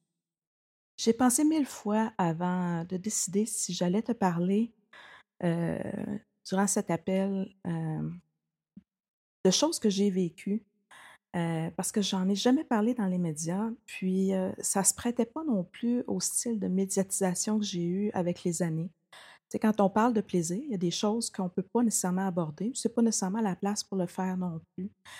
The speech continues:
Mais là, j'ai choisi de le faire, euh, avec toi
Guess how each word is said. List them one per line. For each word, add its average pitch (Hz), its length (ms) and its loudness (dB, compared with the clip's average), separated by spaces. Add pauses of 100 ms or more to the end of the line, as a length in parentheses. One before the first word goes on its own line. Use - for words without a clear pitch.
(360)
Mais 185 80 6
là, 240 140 8
j'ai 220 220 6
choisi 214 420 4
de 330 60 2
le 226 80 6
faire, 226 640 -2
euh, 170 320 -6 (220)
avec 185 280 -2
toi 214 380 0